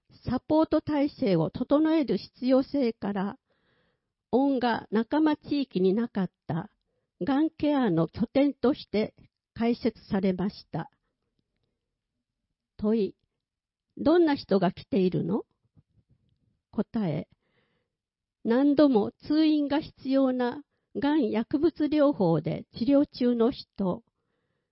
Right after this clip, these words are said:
がん治療の影響で体調管理が難しくなった人、がん手術後で体調の定期的な経過観察が必要な人など、様々です。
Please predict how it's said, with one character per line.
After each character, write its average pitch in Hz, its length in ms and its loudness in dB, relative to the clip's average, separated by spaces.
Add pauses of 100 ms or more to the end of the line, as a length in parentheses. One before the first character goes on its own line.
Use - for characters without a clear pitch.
(220)
が 277 180 -2
ん 330 100 4
治 - 200 -6
療 285 240 4
の 185 140 2
影 240 260 0 (120)
響 233 220 2
で 208 300 -6 (340)
体 294 260 -2
調 320 280 0
管 285 340 -4
理 180 120 -2
が 165 120 -2
難 208 160 0
し - 400 -8
く 202 120 -2
な 233 140 0
っ - 40 -10 (120)
た 180 120 -6
人、 - 480 -8 (1300)
が 294 220 0
ん 262 80 -2
手 - 240 -8
術 262 240 -4
後 240 180 4
で 214 280 -6 (280)
体 269 280 -2
調 262 300 4
の 254 360 -2 (140)
定 302 180 0
期 - 160 -18
的 285 340 -6
な 254 260 -4
経 294 220 -4
過 302 160 -4
観 294 260 -4
察 202 420 -6
が 165 240 -6
必 - 320 -10
要 269 220 6
な 254 160 -2
人 - 260 -6
な 220 180 -2
ど、 160 240 -4 (520)
様 262 300 -2
々 190 240 0
で - 160 -8
す。 - 60 -12